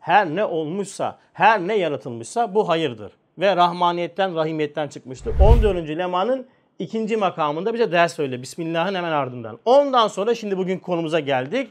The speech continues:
Bakın artık faili muhtar gayb olmaktan çıktı. Allah yapar olarak itikadımız oturdu. Bunu hem kendimde hem alem-i şehadette müşahede etmeye başladım.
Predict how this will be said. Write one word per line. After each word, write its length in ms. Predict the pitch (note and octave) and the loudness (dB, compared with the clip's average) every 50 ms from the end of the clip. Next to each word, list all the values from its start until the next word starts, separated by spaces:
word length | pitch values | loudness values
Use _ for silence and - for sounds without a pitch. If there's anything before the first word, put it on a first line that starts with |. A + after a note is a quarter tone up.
| _ _ | _ _
Bakın 280 | F#3 G#3+ G#3+ G#3 F3+ - | 0 0 0 -2 -6 4
artık 440 | - A3 A#3 A3+ A3+ G#3+ G3+ C#3 - _ _ _ _ _ _ _ _ _ _ _ | 6 6 8 6 6 0 -2 -2 -2 _ _ _ _ _ _ _ _ _ _ _
faili 520 | - - G#3 G#3 A3 A#3+ C4 C#4 C#4+ C4+ | 2 6 8 10 10 8 8 6 4 2
muhtar 440 | A#3 A3 A3 A3+ A3 A3 B3+ C4 C4 | 2 4 2 0 2 4 6 6 6
gayb 340 | A3+ E3+ F#3+ G#3 A#3 A#3 A#3 | 4 4 6 6 6 6 4
olmaktan 480 | A3+ A3 A3 A3 G#3+ A3 - A#3 A3 G#3+ | 2 2 4 4 2 4 2 0 0 0
çıktı. 500 | - G#3 - - - G3 D3+ G#2+ - _ _ _ _ _ _ _ | -4 -8 -8 0 4 4 4 4 2 _ _ _ _ _ _ _
Allah 420 | - G3 G#3 A3 A3+ A#3 B3+ B3+ A3 | 6 8 8 8 8 6 6 6 6
yapar 320 | F#3 F#3 G#3 G#3 B3 A#3+ | 6 4 4 6 6 6
olarak 400 | A#3 A3 G#3+ G3+ F#3+ F3 F3 - | 6 6 6 8 6 6 6 4
itikadımız 640 | F3 E3+ E3 - - G3+ F#3+ F#3 F3 F#3+ F3 D#3 D3 | -2 -4 -4 0 6 6 6 6 6 2 -2 -2 0
oturdu. 640 | D3 E3 F3+ - B3+ A#3+ A3 F#3+ G#3+ A3 A3+ A3 A3 - _ _ _ | 0 0 0 0 0 -2 0 4 4 4 2 2 -4 -14 _ _ _
Bunu 240 | E3 F#3 A3 A3 G3+ | -2 0 2 2 4
hem 240 | F#3 G#3+ A#3+ B3+ - | 4 4 2 2 2
kendimde 580 | - A#3 A3 G#3+ G#3 G3+ F#3 F3+ E3+ E3 D#3+ | 2 2 4 4 2 -2 -4 -4 0 -2 0
hem 220 | D#3 F3+ A3 A#3 A3 - | 2 2 2 2 2 4
alem-i 440 | G3+ G3 G3 G3+ G#3+ A3 A3 G#3+ E3+ | 6 6 6 6 6 4 0 0 -2
şehadette 420 | - G3+ F3+ E3 D#3+ D3+ D3+ D#3 | 0 0 0 0 0 -4 -6 -6
müşahede 600 | D3+ F3+ G3 G3 G#3+ G3+ G3 F#3+ E3 E3+ D#3 D3+ | -6 -6 -4 0 2 2 2 2 -2 -4 -4 -4
etmeye 480 | D3 D3 - - C#3+ C3 B2 A#2+ G#2+ C3+ | -4 -6 -6 -6 -4 -4 -4 -4 2 4
başladım. 800 | G#3+ B3+ B3+ B3 - - A#3 A3+ G#3+ F3 C#4 D#4 D#4+ D#4 D#4+ | 4 4 4 4 0 0 0 0 2 2 2 0 0 0 -4